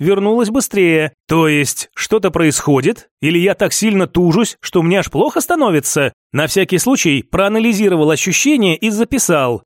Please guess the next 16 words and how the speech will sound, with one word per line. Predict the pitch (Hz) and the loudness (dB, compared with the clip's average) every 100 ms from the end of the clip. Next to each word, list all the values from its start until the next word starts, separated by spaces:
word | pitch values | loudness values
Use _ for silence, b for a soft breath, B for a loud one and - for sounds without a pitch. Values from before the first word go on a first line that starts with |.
| _ | _
где | 147 139 226 | -6 -2 -2
именно | - 262 220 214 202 | 0 0 2 0 0
мутить | 208 226 - 214 - - | 0 -2 0 -2 -2 -6
начинает. | 160 151 - 175 165 139 127 120 - _ - | -2 -2 0 0 0 0 -4 -6 -18 _ -4
Эксперимент | 170 - 170 165 247 285 - | -4 -2 0 0 0 -2 -2
продолжать | 233 208 190 156 202 - | -2 0 0 2 0 0
пока | 170 175 | -2 0
не | 180 | 0
стал, | 175 165 135 120 - - | -2 -2 -2 -2 -6 -8
а | |
то | 139 180 | -2 0
мало | 190 214 | 2 2
ли, | 170 135 | 2 0
куда | - 165 180 | -2 -2 0
это | 147 143 | 0 0
заведет. | 156 180 165 123 - | 2 2 2 0 -4